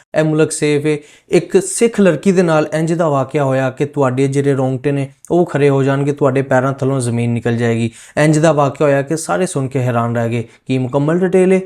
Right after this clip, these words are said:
ਇਸ ਮੁਤਲਕ ਅੱਜ ਦੀ ਵੀਡੀਓ ਹੈ। ਵੀਡੀਓ ਹਲਵਾ ਦਿੰਦੇ ਹਾਂ। ਵੀਡੀਓ ਹਲਵਾ ਦੇਣ ਤੋਂ ਪਹਿਲੇ ਤਮਾਮ ਦੋਸਤਾਂ ਅੱਗੇ ਗੁਜ਼ਾਰਿਸ਼ ਹੈ, ਅਗਰ ਚੈਨਲ ਤੇ ਨਵੇਂ ਹੋ ਤੇ ਚੈਨਲ ਨੂੰ ਸਬਸਕ੍ਰਾਈਬ ਕਰੋ, ਨਾਲ ਬਣੇ ਬੈਲ ਆਈਕਨ ਨੂੰ ਵੀ ਦਬਾਓ ਤਾਂ ਕਿ ਆਉਣ ਵਾਲੀਆਂ ਜਿੰਨੀਆਂ ਵੀ ਵੀਡੀਓਜ਼ ਨੇ ਤੁਹਾਡੇ ਤੱਕ ਪਹੁੰਚ ਸਕਣ।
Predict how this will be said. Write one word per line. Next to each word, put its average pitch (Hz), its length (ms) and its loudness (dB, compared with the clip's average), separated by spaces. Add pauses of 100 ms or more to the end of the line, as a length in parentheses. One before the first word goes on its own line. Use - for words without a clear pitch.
ਇਸ 143 180 -6
ਮੁਤਲਕ 117 400 -2
ਅੱਜ 110 60 -2
ਦੀ 113 140 -4
ਵੀਡੀਓ 113 280 -2
ਹੈ। 113 60 -2 (260)
ਵੀਡੀਓ 127 220 0
ਹਲਵਾ 110 200 -2
ਦਿੰਦੇ 143 240 0
ਹਾਂ। 147 80 -2 (240)
ਵੀਡੀਓ 147 220 4
ਹਲਵਾ 165 160 2
ਦੇਣ 180 120 2
ਤੋਂ 185 100 -2
ਪਹਿਲੇ 190 160 2
ਤਮਾਮ 185 300 0
ਦੋਸਤਾਂ 170 300 0
ਅੱਗੇ 170 120 2
ਗੁਜ਼ਾਰਿਸ਼ 143 420 0
ਹੈ, 143 60 2
ਅਗਰ 139 100 2
ਚੈਨਲ 127 340 -2
ਤੇ 135 100 -2
ਨਵੇਂ 123 300 -2
ਹੋ 135 120 -4 (240)
ਤੇ 147 80 2
ਚੈਨਲ 127 320 0
ਨੂੰ 131 100 -2
ਸਬਸਕ੍ਰਾਈਬ 156 440 0
ਕਰੋ, 156 220 0
ਨਾਲ 120 240 0
ਬਣੇ 127 220 -2
ਬੈਲ 123 240 -2
ਆਈਕਨ 139 220 -4
ਨੂੰ 127 120 -4
ਵੀ 127 60 -2
ਦਬਾਓ 117 380 -2 (220)
ਤਾਂ 151 80 2
ਕਿ 165 140 0
ਆਉਣ 160 80 4
ਵਾਲੀਆਂ 160 280 2
ਜਿੰਨੀਆਂ 127 320 -2
ਵੀ 175 80 2
ਵੀਡੀਓਜ਼ 135 360 0
ਨੇ 117 140 -4 (240)
ਤੁਹਾਡੇ 135 240 2
ਤੱਕ 107 200 -8
ਪਹੁੰਚ 110 240 -8
ਸਕਣ। 104 260 -8